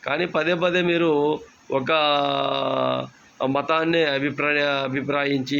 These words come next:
అభిమానించి, ఆ, వేరే మతాలను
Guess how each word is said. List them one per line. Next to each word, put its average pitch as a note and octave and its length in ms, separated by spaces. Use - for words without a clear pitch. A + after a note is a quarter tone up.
అభిమానించి, C3+ 760
ఆ, C3+ 40
వేరే C#3+ 360
మతాలను C#3+ 540